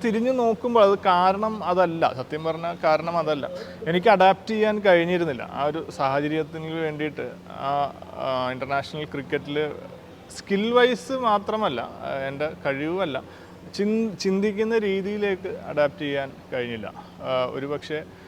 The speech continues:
ആ, കൂ-, ഒരു മെന്റർ ഉണ്ടായിരുന്നു, ഒരു ബോളിംഗ് കോച്ച് ഒരുപക്ഷേ ആ ടീമിൽ ഉണ്ടായിരുന്നെങ്കിൽ, ഇപ്പോൾ ചിന്തിക്കുമ്പോൾ, ഇപ്പോൾ ബോളിംഗ് കോച്ച് ഉണ്ട്,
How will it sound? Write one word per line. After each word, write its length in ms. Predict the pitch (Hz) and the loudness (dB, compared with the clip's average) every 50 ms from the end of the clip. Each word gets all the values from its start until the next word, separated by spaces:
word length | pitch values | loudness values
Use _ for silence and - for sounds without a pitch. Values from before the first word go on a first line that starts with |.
| - - - - - - - - | -20 -20 -20 -20 -20 -20 -14 -8
ആ, 440 | 147 143 143 143 143 143 143 143 139 139 135 - | -4 0 2 4 6 6 6 4 4 2 0 -2
കൂ-, 180 | 170 165 170 175 | -2 0 0 2
ഒരു 140 | 180 185 202 | 2 2 4
മെന്റർ 420 | 196 180 175 175 175 175 180 196 | 4 2 2 2 0 0 0 -2
ഉണ്ടായിരുന്നു, 420 | 202 185 165 156 147 139 131 127 | -2 2 6 6 6 6 4 0
ഒരു 100 | 135 143 | -2 -2
ബോളിംഗ് 500 | 160 151 151 151 151 160 160 170 175 170 | 0 4 4 6 6 6 4 2 0 0
കോച്ച് 260 | 170 170 170 160 - 175 | 0 0 -2 0 -2 -2
ഒരുപക്ഷേ 420 | 156 156 156 156 143 - 156 151 | -2 0 0 0 0 0 0 0
ആ 40 | 151 | 0
ടീമിൽ 360 | 147 156 147 143 143 143 139 | 0 -2 -4 -4 -2 -4 -4
ഉണ്ടായിരുന്നെങ്കിൽ, 540 | 131 127 123 123 127 131 127 127 120 123 127 | -4 -2 0 2 4 4 4 2 0 -4 -6
ഇപ്പോൾ 260 | 127 - - 180 185 | -4 0 2 2 2
ചിന്തിക്കുമ്പോൾ, 440 | 185 - 175 160 156 151 151 143 127 | 2 2 0 0 -2 -2 -2 -2 -4
ഇപ്പോൾ 160 | 123 135 139 | -4 -4 -2
ബോളിംഗ് 340 | 143 139 135 135 139 143 135 | -2 -2 -2 -2 -2 -2 -2
കോച്ച് 280 | 143 143 143 - - | -2 -2 -2 -4 -6
ഉണ്ട്, 280 | 147 139 135 135 135 135 | -8 -6 -4 -4 -4 -4